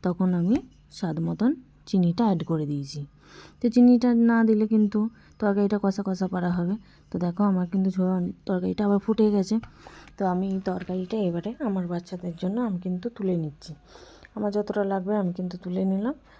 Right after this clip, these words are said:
তুলে নেওয়ার পর আমি এখানে দেবো লঙ্কা। যেহেতু আমরা গুঁড়ো লঙ্কা ইউজ করি না,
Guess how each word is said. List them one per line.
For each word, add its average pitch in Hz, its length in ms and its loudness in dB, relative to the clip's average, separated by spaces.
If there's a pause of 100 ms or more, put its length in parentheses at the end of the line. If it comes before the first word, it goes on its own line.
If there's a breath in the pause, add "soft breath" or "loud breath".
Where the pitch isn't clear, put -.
তুলে 185 260 -4
নেওয়ার 180 360 0
পর 254 200 0
আমি 196 300 0
এখানে 185 280 -2 (600 soft breath)
দেবো 180 240 -2 (260)
লঙ্কা। 151 400 -2 (1800 loud breath)
যেহেতু 208 360 2
আমরা 226 180 0
গুঁড়ো 214 320 0
লঙ্কা 220 320 0
ইউজ 208 260 -2
করি 208 280 2
না, 208 120 2